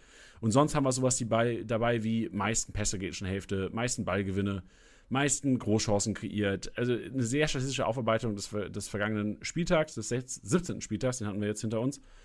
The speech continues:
Deswegen starten wir rein. Ich würde die erste Kategorie übernehmen, Tilly. Wir können gerne darüber diskutieren.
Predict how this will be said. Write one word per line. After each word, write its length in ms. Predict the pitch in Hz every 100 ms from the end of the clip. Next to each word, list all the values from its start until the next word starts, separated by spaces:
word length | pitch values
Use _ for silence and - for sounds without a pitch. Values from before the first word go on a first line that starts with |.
| - - - -
Deswegen 380 | 123 147 160 -
starten 320 | 156 160 165
wir 100 | 143
rein. 180 | 160 165
Ich 120 | -
würde 140 | 143
die 80 | 139
erste 240 | 135 - -
Kategorie 260 | 147 131
übernehmen, 380 | 127 113 175 175
Tilly. 280 | - 117 165
Wir 80 | 127
können 160 | 127
gerne 180 | 120 127
darüber 180 | 127 123
diskutieren. 640 | - - - 147 160 180